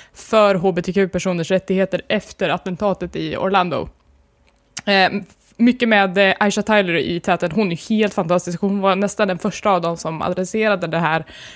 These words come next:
muntligt, liksom inte bara hade en pin på tröjan utan faktiskt pratade om det.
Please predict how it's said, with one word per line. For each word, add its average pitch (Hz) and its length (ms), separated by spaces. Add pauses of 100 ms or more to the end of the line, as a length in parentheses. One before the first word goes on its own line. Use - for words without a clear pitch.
(120)
muntligt, 208 440
liksom 175 260
inte 180 160
bara 202 300
hade 214 200
en 175 80
pin 185 240
på 165 200
tröjan 160 380
utan 165 180
faktiskt 170 260
pratade 190 360
om 151 140
det. - 140